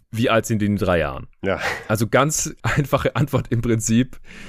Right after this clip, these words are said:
Speaker 1: Ich
Speaker 2: Darf
Speaker 1: hab
Speaker 2: ich
Speaker 1: mir
Speaker 2: da mal
Speaker 1: unsere
Speaker 2: kurz
Speaker 1: Top
Speaker 2: reingrätschen?
Speaker 1: Ja, bitte.
Speaker 2: Ähm, ich finde in dem Zusammenhang genau, genau bei dieser Frage, wenn man sich die Frage stellt, wer sind gerade die besten Spieler, also die einzigen Teams,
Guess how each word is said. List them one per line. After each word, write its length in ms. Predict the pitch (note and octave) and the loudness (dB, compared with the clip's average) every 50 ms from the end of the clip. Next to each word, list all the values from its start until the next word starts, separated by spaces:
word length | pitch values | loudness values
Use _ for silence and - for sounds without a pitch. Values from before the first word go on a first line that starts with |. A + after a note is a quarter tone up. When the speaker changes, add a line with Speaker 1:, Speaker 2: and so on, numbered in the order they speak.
| - - D#3+ D3 A#2+ - - _ | -14 -14 -14 -16 -16 -20 -12 _
Speaker 1:
Ich 140 | - A#2 G#2+ | -2 2 4
Speaker 2:
Darf 120 | - - A#2+ | 4 4 4
Speaker 1:
hab 40 | |
Speaker 2:
ich 80 | C3 B2+ | 4 4
Speaker 1:
mir 0 | |
Speaker 2:
da 60 | A#2+ | 4
mal 60 | D3 C3+ | 4 4
Speaker 1:
unsere 60 | D#3 C#3 | 4 4
Speaker 2:
kurz 120 | B2 A#2+ F2 | 4 4 4
Speaker 1:
Top 20 | |
Speaker 2:
reingrätschen? 600 | G2 A2 B2+ B2 C3 C#3+ D#3+ D#3 - F#3 F#3+ F3+ | 2 2 0 0 0 0 0 0 -2 -2 -2 2
Speaker 1:
Ja, 140 | - B2+ A#2+ | 2 2 4
bitte. 360 | A2+ C3+ B2+ - G2+ F2 D#2+ - - - - | 4 2 -2 -2 -4 -4 -6 -6 -10 -10 -2
Speaker 2:
Ähm, 480 | G2+ G#2+ A2 A2 A2 A2 A2 G#2 F2+ - | 0 2 2 2 2 0 0 -2 -2 -4
ich 140 | G#2+ G2+ | -6 -6
finde 220 | - - C3 B2+ A#2+ | -4 -2 -2 0 0
in 60 | B2 | 0
dem 100 | C3+ B2+ | -2 -2
Zusammenhang 600 | - - B2 B2+ B2+ C3 C3+ C3 C3 B2 A#2 F#2 | -2 -2 0 0 0 0 0 0 0 -2 -4 -6
genau, 520 | E2+ F2+ F#2 G#2 G#2 A2 A#2 B2 B2 B2 G2+ | -6 -6 -4 -2 2 2 2 2 2 0 -4
genau 240 | - G#2+ A2 A2+ A2+ | -2 0 2 2 2
bei 80 | A#2+ | 0
dieser 240 | A2+ A2 G#2 A2 G#2 | 0 0 -2 -2 -4
Frage, 300 | G#2 - A#2 A#2 A#2 G#2 | -2 -2 0 0 0 0
wenn 80 | F2 F2+ | 0 -2
man 80 | F#2 | -2
sich 100 | F2+ - | -4 -6
die 60 | - | -10
Frage 240 | F#2 - - G#2+ G#2 | -8 -6 -4 -4 -4
stellt, 240 | F#2+ - F#2 E2 D#2 | -4 -4 -4 -2 0
wer 100 | G#2 G#2 | 0 0
sind 100 | G#2 G#2+ | 0 0
gerade 200 | G2+ G2+ G2 G2 | -2 -2 -2 -2
die 60 | G2 | -2
besten 280 | D#2+ G#2+ G2+ - - F#2+ | -2 -4 -4 -4 -6 -8
Spieler, 360 | - - - A2+ G#2+ G#2 G#2 | -8 -6 -4 -2 -2 0 0
also 180 | G#2 F#2 G#2 G2+ | -2 -2 -4 -4
die 180 | G2 - - | -4 -2 0
einzigen 460 | A#2+ C3 E3+ F#3 F3+ - F3 D3+ C3 | 0 0 0 0 -2 -4 -6 -6 -6
Teams, 560 | - - C#3 A#2+ G2+ F2 D#2 - - - - | -6 -4 -2 -2 -2 -2 -4 -6 -8 -10 -12